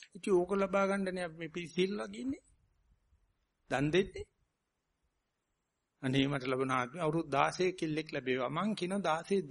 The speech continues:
තිස් දෙකේ එකෙක් හරි දාසය දෙන්නෙක් හම්බ වෙනවනම්. හරි වටිනවා.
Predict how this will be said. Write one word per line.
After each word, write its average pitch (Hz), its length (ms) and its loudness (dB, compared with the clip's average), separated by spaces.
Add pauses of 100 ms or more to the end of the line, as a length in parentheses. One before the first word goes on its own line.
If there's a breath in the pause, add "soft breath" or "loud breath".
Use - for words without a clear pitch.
(200)
තිස් 175 240 -6
දෙකේ 196 360 2
එකෙක් 190 320 -2
හරි 170 200 -2
දාසය 175 380 -2
දෙන්නෙක් 196 420 -4
හම්බ 214 220 -2
වෙනවනම්. 254 400 -10 (2750)
හරි 127 260 -2
වටිනවා. 269 400 -2